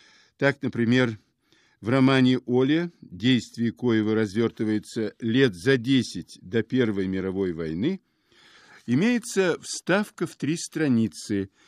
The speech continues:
из беженского быта об эмигрантском Париже и Берлине.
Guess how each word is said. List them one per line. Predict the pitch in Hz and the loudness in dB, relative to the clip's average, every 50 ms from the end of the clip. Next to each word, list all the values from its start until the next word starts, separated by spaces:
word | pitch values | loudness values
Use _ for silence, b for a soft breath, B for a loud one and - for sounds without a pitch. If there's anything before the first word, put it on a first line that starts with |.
| b b b b b b b | b b b b b b b
из | - 139 147 135 104 98 | 0 0 0 0 -2 -4
беженского | 92 147 190 208 165 185 190 170 - - - - 165 160 165 156 | 0 2 2 2 2 2 -2 -2 -4 -8 -6 -4 -2 -2 -2 -2
быта | 127 87 101 95 82 78 _ - 90 85 76 73 73 _ _ _ _ _ _ _ | -2 -2 0 -2 -2 -2 _ -8 -6 -6 -6 -8 -12 _ _ _ _ _ _ _
об | - 139 139 - - _ _ | -2 0 0 -2 -6 _ _
эмигрантском | 131 123 127 127 110 98 123 127 127 120 113 - - - - 110 104 | 4 6 6 6 4 2 2 4 4 2 2 0 -4 -4 -2 -2 -2
Париже | 101 - 107 98 101 131 190 196 160 160 175 170 | 0 0 0 0 0 0 -2 -4 -4 -2 -2 -2
и | - - - 127 | -2 -2 -4 -4
Берлине. | 120 123 131 113 85 73 65 67 64 - - 64 - | -2 -2 -6 -6 -6 -10 -10 -10 -12 -12 -14 -16 -20